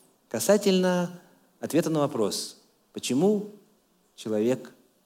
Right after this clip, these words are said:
беден. Но есть, конечно же, и духовные причины. Рассказывают, что однажды одному неженатому, бедному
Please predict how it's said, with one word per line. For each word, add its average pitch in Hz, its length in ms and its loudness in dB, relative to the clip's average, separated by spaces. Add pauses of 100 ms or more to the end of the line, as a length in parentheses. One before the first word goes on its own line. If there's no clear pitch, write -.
(400)
беден. - 360 -8 (1600)
Но 269 340 10 (800)
есть, 202 380 4
конечно 170 400 2
же, 156 140 2
и 147 40 4
духовные 139 580 2
причины. 85 580 -8 (1160)
Рассказывают, 202 520 8
что - 160 6
однажды 165 380 8
одному 156 360 6
неженатому, 175 1000 6 (1120)
бедному 196 960 8